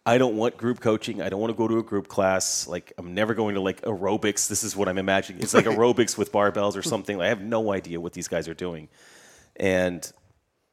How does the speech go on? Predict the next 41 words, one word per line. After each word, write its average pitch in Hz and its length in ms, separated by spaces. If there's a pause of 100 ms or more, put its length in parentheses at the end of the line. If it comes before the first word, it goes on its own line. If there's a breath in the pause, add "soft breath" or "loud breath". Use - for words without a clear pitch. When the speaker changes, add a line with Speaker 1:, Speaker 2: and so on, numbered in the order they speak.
(100)
Speaker 1:
um, 98 140
she 196 140
tried 202 300
for 131 140
a 101 40
couple - 260
of 113 80
years 104 240
to 90 60
get - 160
me 90 100
to 85 60
go, 82 340
and 82 120
I 76 140
just, - 220 (260)
you - 120
know, - 200
I 135 140
know 117 140
what 90 160
I'm 82 100
doing. - 280 (160)
I'll - 60
be - 100
fine. - 380 (520 loud breath)
I 107 100
didn't 117 220
know 95 100
what 92 100
I 90 40
was 85 100
doing, 85 220
but 87 120
I, 104 160
I 107 140
finally 190 420
agreed 101 600 (480)
because 110 340
she - 160
got, 127 400